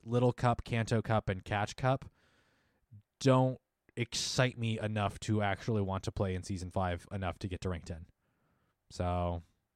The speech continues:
I don't know. I guess call me a party pooper. I put a deflating balloon gif in the,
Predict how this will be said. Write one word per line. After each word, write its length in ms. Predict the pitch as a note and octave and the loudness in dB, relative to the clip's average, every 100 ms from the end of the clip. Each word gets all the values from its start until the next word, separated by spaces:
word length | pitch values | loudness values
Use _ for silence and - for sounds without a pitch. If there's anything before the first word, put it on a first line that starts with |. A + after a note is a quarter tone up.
| _ _ _ _ _ _ _ _ - | _ _ _ _ _ _ _ _ -4
I 80 | |
don't 80 | G2+ | -2
know. 100 | F2+ E2+ | -2 -2
I 80 | A2+ | 0
guess 240 | A2+ - - | 0 -2 -4
call 160 | - A2+ | 2 4
me 100 | G#2 | 2
a 40 | |
party 280 | - G#2+ G2 | 2 0 0
pooper. 420 | A2 G2+ F#2+ F#2 | 0 0 0 -2
I 120 | F#2+ | -4
put 180 | F#2+ A2+ | -2 0
a 160 | F#2 F2+ _ _ _ - - | 0 -4 _ _ _ -8 -2
deflating 500 | - C3+ B2 A2+ G2 | 2 4 4 4 2
balloon 500 | A2 A2 A2+ A#2 A2+ | 4 6 6 6 2
gif 480 | G2+ G#2 G2 - - | 0 2 0 -4 -8
in 200 | A2 G2+ | -6 -2
the, 360 | G2 F#2+ F#2+ | 0 2 0